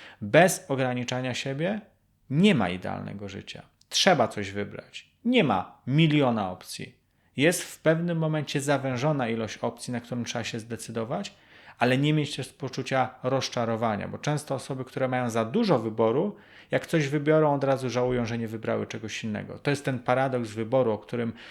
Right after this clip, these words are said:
bardzo często mówi się w psychologii. Kolejne pytanie. Jeżeli miałbyś, czy miałabyś zacząć te, to swoje idealne życie budować już tu i teraz, to jaki byłby pierwszy krok? Bo jeżeli już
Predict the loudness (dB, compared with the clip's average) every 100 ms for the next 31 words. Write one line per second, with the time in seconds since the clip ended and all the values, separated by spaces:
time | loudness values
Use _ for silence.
0 | -14 4 6 6 0 -4 -6 -4 -4 -4
1 | -6 -10 -10 -12 -8 -8 -8 -12 -18 _
2 | -20 -20 -8 2 4 6 4 0 -6 -6
3 | -10 -16 -20 _ _ _ 2 4 4 4
4 | 2 0 -6 _ -6 -2 2 4 6 6
5 | 2 -6 -6 0 4 4 4 0 2 0
6 | 0 -4 -6 -14 _ 6 6 2 -2 -2
7 | -2 4 6 6 4 0 -10 0 4 4
8 | 2 -2 -4 -6 -12 _ -6 -2 2 6
9 | 8 6 0 -12 -8 -8 -6 -4 -4 -6
10 | -10 _ -20 -20 -20 0 0 2 2 2
11 | 2 0 -2 -2 -6 -8 -10 -10 _ _
12 | _ 2 4 4 4 2 -2